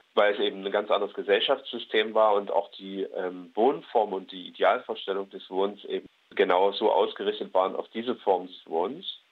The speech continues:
Aber mit der Wiedervereinigung kamen neue Wohnformen überhaupt erstmal, ähm, in den Bereich des Möglichen für viele Menschen. Also zum Beispiel die Einfamilienhäuser kamen dann in den Fokus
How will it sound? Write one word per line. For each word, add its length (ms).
Aber 200
mit 260
der 280
Wiedervereinigung 840
kamen 560
neue 340
Wohnformen 680
überhaupt 360
erstmal, 640
ähm, 360
in 200
den 260
Bereich 460
des 100
Möglichen 520
für 160
viele 240
Menschen. 560
Also 200
zum 180
Beispiel 260
die 80
Einfamilienhäuser 960
kamen 300
dann 320
in 100
den 160
Fokus 720